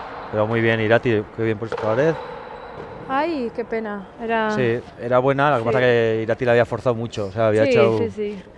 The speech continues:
Speaker 2: Igual era mejor haber seguido otra un poco más
Speaker 1: Sí.
Speaker 2: profunda para, para, hacia atrás.
Speaker 1: Sí, sí.
Speaker 2: E intentar otra que le vendría mejor.
Speaker 1: Mm.
Speaker 2: Bueno, y a ti también muy segura.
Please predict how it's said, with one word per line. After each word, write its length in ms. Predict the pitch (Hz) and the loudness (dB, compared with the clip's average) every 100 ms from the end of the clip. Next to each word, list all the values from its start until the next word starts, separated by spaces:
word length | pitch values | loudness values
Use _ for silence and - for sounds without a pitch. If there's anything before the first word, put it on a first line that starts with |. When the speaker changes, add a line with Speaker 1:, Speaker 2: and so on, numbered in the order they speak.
| - 240 | -20 -6
Speaker 2:
Igual 200 | 233 247 | 0 0
era 100 | 262 | 0
mejor 300 | 254 254 254 | -2 -4 -2
haber 160 | 233 | -2
seguido 300 | 220 240 240 | -4 -2 -2
otra 220 | 233 233 226 | 0 0 -2
un 80 | |
poco 160 | 220 233 | -4 -4
más 120 | 233 220 | -4 -4
Speaker 1:
Sí. 120 | 233 | 0
Speaker 2:
profunda 300 | 233 214 226 | 2 4 2
para, 240 | 226 226 | 0 -4
para, 320 | 220 226 233 226 | -4 -8 -6 -6
hacia 220 | - 226 | -4 -4
atrás. 380 | 233 254 302 - - - | -2 -2 -4 -12 -16 -8
Speaker 1:
Sí, 120 | 104 | -6
sí. 280 | 95 92 80 - - - - | -4 -6 -8 -16 -20 -18 -12
Speaker 2:
E 40 | |
intentar 520 | 233 214 214 214 214 | -8 -6 -6 -4 -4
otra 220 | 208 214 202 | -4 -6 -6
que 60 | |
le 100 | 196 | -4
vendría 400 | 196 196 196 196 | -4 -4 -4 -4
mejor. 320 | 190 190 220 | -6 -8 -8
Speaker 1:
Mm. 1200 | 214 - - - - - - 107 92 - - - 254 | -10 -14 -20 -20 -20 -20 -18 -16 -16 -18 -20 -16 -8
Speaker 2:
Bueno, 140 | 254 | -4
y 60 | 226 | -4
a 40 | |
ti 100 | 220 | -4
también 260 | 277 262 277 | -4 -4 -4
muy 120 | 247 | -4
segura. 560 | - 202 220 214 185 | -6 -4 -4 -2 -4